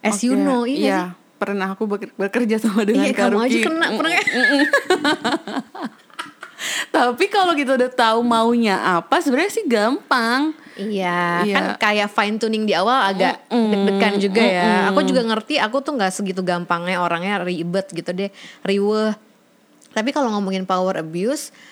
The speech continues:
Speaker 1: eh, kadang kalau secara leader itu kan ya lo tahu maunya apa, lo tahu ngemaksimalin potensi tim lo
Speaker 2: Mm-mm.
Speaker 1: gimana.
Speaker 2: Mm-mm.
Speaker 1: Dijadiin satu, jadilah sebuah karya gitu kan. Tapi kalau being bossy kan ya udah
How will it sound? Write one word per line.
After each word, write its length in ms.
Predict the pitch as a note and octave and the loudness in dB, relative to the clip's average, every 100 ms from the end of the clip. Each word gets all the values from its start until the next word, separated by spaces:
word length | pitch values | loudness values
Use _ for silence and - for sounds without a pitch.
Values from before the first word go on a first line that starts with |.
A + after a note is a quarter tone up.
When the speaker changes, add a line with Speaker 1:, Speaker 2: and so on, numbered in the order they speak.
| - _ | -20 _
Speaker 1:
eh, 340 | - G3 F#3+ F#3+ | -4 -2 -2 -2
kadang 580 | F#3 F#3 F#3 A#3+ E4 E4+ _ _ _ - | -2 -2 0 -2 -4 -10 _ _ _ -4
kalau 340 | G#3+ G#3 G#3 G3+ | 0 2 0 -2
secara 520 | G#3+ G3+ G3 G3 F#3+ - | -4 -2 0 0 -2 -4
leader 460 | A3+ A#3+ G3+ G#3 G#3 | -2 0 0 0 -2
itu 280 | G3 F#3+ B3+ | -4 -4 -4
kan 180 | E4 | -4
ya 300 | E4+ A3 F#3 | -2 -2 -2
lo 140 | - C4+ | -2 -2
tahu 180 | A#3 A#3 | 0 -2
maunya 300 | A3+ G#3 D#3+ | -2 -4 -4
apa, 260 | - E3 D#3+ - _ _ | -4 -6 -8 -20 _ _
lo 140 | A#3 B3+ | -2 0
tahu 420 | A3 G3+ B3+ - | 2 2 0 -4
ngemaksimalin 760 | G#3+ G#3 G3 - G#3 F#3 G3 C4 | -6 -4 -4 -4 -4 -2 -2 -2
potensi 560 | G#3 F#3+ F3 F3+ B3+ A#3+ - - _ | -2 -2 -4 -4 -6 -8 -14 -20 _
tim 240 | A3+ G3 | -4 -2
lo 300 | F#3+ F#3 A3+ | 0 0 2
Speaker 2:
Mm-mm. 140 | A3 G#3 | 0 0
Speaker 1:
gimana. 540 | G3 G3 G#3+ A3+ G#3+ G3 | 0 0 0 0 -2 -4
Speaker 2:
Mm-mm. 580 | G#3 F#3+ G3 F#3+ F#3 F3+ | -6 -4 -2 -2 -2 -2
Speaker 1:
Dijadiin 320 | G3+ F#3+ G3+ | 0 0 -2
satu, 580 | G3+ E3+ - A#3+ C#4+ - | -2 -4 -2 -2 -2 -4
jadilah 440 | G3+ F#3 F3 G#3+ | -4 -2 0 0
sebuah 280 | B3+ F#3+ F#3+ | -2 -2 -2
karya 340 | F3+ F#3 G3+ D#3+ | 0 0 0 0
gitu 220 | E3+ - | -4 -8
kan. 300 | D#3+ E3 E3 F3+ - - - | -6 -6 -8 -14 -20 -18 -6
Tapi 220 | B3+ C#4+ | -4 -2
kalau 240 | D4 A#3 | -2 0
being 340 | F#3+ F#3 F#3+ F#3 | 0 -2 -2 -2
bossy 440 | E3+ D#3+ - B3+ | -2 -4 -4 -2
kan 240 | D#4+ E4 C#4+ | -2 -4 -2
ya 140 | F#3 | -2
udah 360 | E3+ G#3+ A3 | 0 0 0